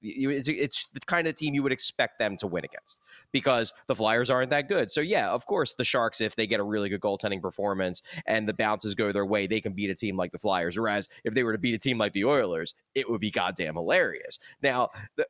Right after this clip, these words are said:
the thing I'll say about the, the Lambert McAdoo show is, uh, both of those guys, and I know both of them, both good dudes, um, they're both a little bit more open,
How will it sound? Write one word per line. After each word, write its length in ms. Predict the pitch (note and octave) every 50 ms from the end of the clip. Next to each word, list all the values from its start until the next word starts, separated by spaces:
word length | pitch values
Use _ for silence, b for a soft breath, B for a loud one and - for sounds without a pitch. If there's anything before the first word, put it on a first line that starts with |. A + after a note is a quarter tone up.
| -
the 160 | D3 C3+ D#3 D3
thing 200 | - G#3+ A3+ G#3+
I'll 120 | F3+ D3+
say 220 | - - C#3+ C3+
about 280 | C3+ B2 A#2+ A2+ A2+ G2
the, 120 | A#2 - -
the 60 | B2
Lambert 360 | A2 A2+ A#2 A2+ G2 G2 F#2 G2
McAdoo 380 | A#2 A#2+ B2 - A2+ G#2 F#2+
show 220 | - - G2 F#2 F#2
is, 160 | F2+ F2+ - -
uh, 60 | G#2+
both 300 | G2 - C3+ C3+ B2+ A#2+
of 40 | A2
those 220 | A2+ A2 A2 G2
guys, 300 | - G#2 F#2+ F#2 F#2+ F#2
and 80 | F#2+ F#2+
I 40 |
know 140 | F#2+ G2 G2
both 300 | F2+ - G2 F#2+ F2+ -
of 80 | E2+ E2+
them, 120 | F2 E2+
both 220 | D2+ F#2 F2 - -
good 160 | F2+ E2 D2+
dudes, 320 | - F#2 F2 E2+ - - B B B B B B -
um, 300 | A2 A2+ A2 G2+ G2 F#2+ _ C#3
they're 240 | C3 D#3 D3 D3
both 320 | C#3+ A#2 - C#3+ C3 B2 -
a 40 | B2+
little 200 | A#2+ B2 A#2 A2+
bit 100 | A2 G2+
more 280 | G2+ G#2+ A2 G#2+ - -
open, 380 | G#2+ A2 G2+ - A2 G#2 G2